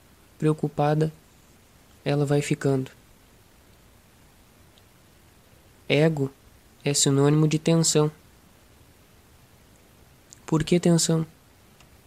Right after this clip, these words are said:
Porque ego não é quem tu é. Ego é uma máscara. É uma coisa falsa, um personagem.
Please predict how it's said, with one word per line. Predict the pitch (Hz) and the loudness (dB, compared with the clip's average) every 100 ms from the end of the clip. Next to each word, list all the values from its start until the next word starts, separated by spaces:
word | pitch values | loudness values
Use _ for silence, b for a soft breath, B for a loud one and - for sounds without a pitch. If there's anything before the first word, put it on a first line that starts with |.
| _ - - - - - | _ -20 -20 -20 -20 -20
Porque | - 147 143 | -6 -6 0
ego | 143 143 156 175 147 - _ - _ - - | 2 4 4 2 -2 -6 _ -20 _ -20 -6
não | 147 147 147 | 0 2 4
é | 160 190 - - _ - _ _ _ _ - - - - | 2 0 -8 -20 _ -20 _ _ _ _ -20 -20 -20 -6
quem | - 151 143 | 2 2 2
tu | 139 | -2
é. | 135 135 - - _ _ _ _ _ _ _ - - | -4 -6 -12 -20 _ _ _ _ _ _ _ -20 -8
Ego | 143 143 | -4 0
é | 151 | 2
uma | 156 160 | 4 4
máscara. | 156 165 - - - - _ _ _ _ _ _ _ _ - _ _ - _ _ _ - _ - _ _ _ - _ - _ _ _ | 4 2 -2 -8 -10 -16 _ _ _ _ _ _ _ _ -20 _ _ -20 _ _ _ -20 _ -20 _ _ _ -20 _ -20 _ _ _
É | 147 | -2
uma | 143 139 | -2 0
coisa | - 151 151 | 2 2 2
falsa, | 151 - 151 156 - | 0 4 6 4 0
um | 139 | -4
personagem. | 135 147 143 147 143 147 143 135 | 0 2 2 2 2 0 -2 -6